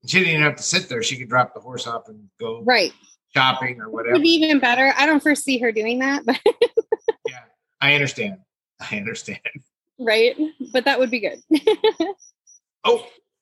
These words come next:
Speaker 1: hey, you know, he needs four more pieces of hay in his pen 'cause he, he's only got two. And he should
Speaker 2: Right.
Speaker 1: have six, you know?
Speaker 2: Where would you grab that?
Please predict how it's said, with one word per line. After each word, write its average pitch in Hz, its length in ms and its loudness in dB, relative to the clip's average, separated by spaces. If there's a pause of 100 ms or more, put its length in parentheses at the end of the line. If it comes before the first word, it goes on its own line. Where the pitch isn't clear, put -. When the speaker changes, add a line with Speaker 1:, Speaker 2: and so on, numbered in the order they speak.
(100)
Speaker 1:
hey, 233 300 0 (140)
you 196 100 0
know, 233 240 4
he 226 240 2
needs 226 280 0
four 226 320 2
more 220 180 4
pieces 190 420 -2
of 180 60 2
hay 180 280 2
in 151 80 0
his 131 140 -4 (120)
pen 120 220 -12
'cause 117 140 -16
he, 131 140 -4 (220)
he's 127 200 -12
only 147 200 -2
got 147 220 -2
two. 117 320 -4 (380)
And 135 100 -4
he 277 80 2
should 254 80 4
Speaker 2:
Right. 247 280 2
Speaker 1:
have - 60 -18
six, - 260 -20 (180)
you 226 80 -10
know? 117 260 -10 (1400)
Speaker 2:
Where 359 140 2
would 403 100 2
you 370 80 2
grab 269 240 2
that? 165 220 -4